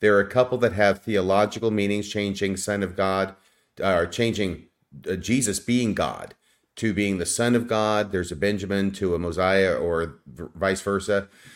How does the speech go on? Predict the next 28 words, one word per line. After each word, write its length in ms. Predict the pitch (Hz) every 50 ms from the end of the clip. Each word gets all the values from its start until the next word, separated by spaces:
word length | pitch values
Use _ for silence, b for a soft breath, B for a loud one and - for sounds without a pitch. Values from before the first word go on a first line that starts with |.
| b b b -
But 300 | 123 120 113 117 - _ _ _ _ _ - _ _ _ _ _ _ _ _ _ - -
I 260 | 147 180 214 226 220
know, 380 | 180 143 110 95 90 92 95
and 160 | 80 107 113 135
I've 180 | 160 180 120
known 320 | 120 123 113 110 110 113 113
since 220 | 117 127 117 120
before 280 | 120 117 120 139 135 135
I 40 |
went 180 | 131 123 131 127
on 60 | 127
my 100 | 123 123
mission, 460 | 127 151 185 214 - - - 76 - _ _ _ _ _ _ _ _ _ _ _ _ -
that 200 | 123 120 120 120
there's 300 | 127 120 117 113 - - _ -
upwards 600 | 131 156 151 - 135 110 107 110 110 - - - _ _ _ -
of 140 | 104 98 -
three 240 | - 135 170 202 190
thousand 520 | 196 160 147 139 139 139 135 - 127 120
changes 580 | 120 - 139 151 156 160 160 135 127 98 92 101
in 80 | 98
the 80 | 98 95
text 340 | 95 - 107 101 98 - -
of 60 | 95
the 80 | 95 87
Book 240 | 101 98 95 -
of 60 | 107 117
Mormon. 360 | 139 147 143 117 82 62